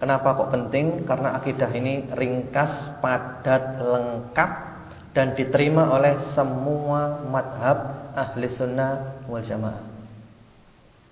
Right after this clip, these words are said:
Sehingga diajarkan di berbagai penjuru dunia, tidak ada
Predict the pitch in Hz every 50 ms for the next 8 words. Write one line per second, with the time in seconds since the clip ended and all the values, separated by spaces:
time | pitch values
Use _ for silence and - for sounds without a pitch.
0 | _ _ _ _ _ _ _ - - 147 143 151 165 165 160 156 147 - 147 147
1 | - 151 135 127 123 - - 151 143 131 117 107 107 - - - - 131 127 -
2 | - 123 - 127 117 120 139 123 113 143 135 123 127 127 127 127 127 123 120 123
3 | 127 131 139 147 156 151 135 - 117 117 95 117 113 113 123 123